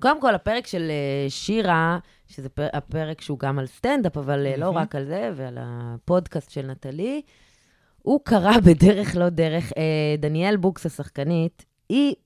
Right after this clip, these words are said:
Speaker 1: בעיקרון, חשבנו עליה, על התפקיד של צילי, זה התפקיד שגאיה באר גורביץ' עשתה בסוף, המפקדת,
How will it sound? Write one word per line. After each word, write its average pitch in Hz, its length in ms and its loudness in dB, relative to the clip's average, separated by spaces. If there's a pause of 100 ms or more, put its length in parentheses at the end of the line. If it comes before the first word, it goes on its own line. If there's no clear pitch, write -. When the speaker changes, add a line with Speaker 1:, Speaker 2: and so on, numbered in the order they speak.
(120)
Speaker 1:
בעיקרון, 165 440 -4
חשבנו 170 500 0
עליה, 208 140 2
על 202 80 2
התפקיד 170 380 -4
של 160 140 -2
צילי, 208 540 -2
זה 160 60 -2
התפקיד 147 300 -8
שגאיה 151 300 -2
באר 147 200 -2
גורביץ' 156 420 -4
עשתה 202 220 -4
בסוף, 185 420 -4
המפקדת, 156 560 -6